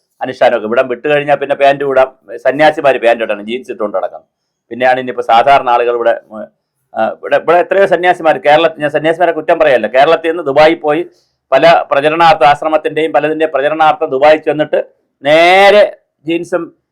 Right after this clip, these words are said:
പാന്റും ഇട്ട് കൂളിംഗ് ഗ്ലാസും വെച്ച് നടക്കുന്ന, ജീൻസ് പാന്റും കൂളിംഗ് ഗ്ലാസും ബനിയൻ ടീഷർട്ടും ഒക്കെ ഇട്ട്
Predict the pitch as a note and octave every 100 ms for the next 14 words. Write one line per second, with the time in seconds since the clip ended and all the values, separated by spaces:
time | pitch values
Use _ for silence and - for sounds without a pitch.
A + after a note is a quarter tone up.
0 | _ - E3 E3+ E3 E3 D3+ D#3+ D#3+ D#3
1 | D3+ D#3 D3+ D3+ D3 C#3+ D3 C#3 D#3 D#3
2 | D#3+ D3+ D3+ C#3+ D3 D3 C#3+ D3 C#3 C3+
3 | D3 D3 D3 C#3+ D3+ D3+ C#3 C3+ C3+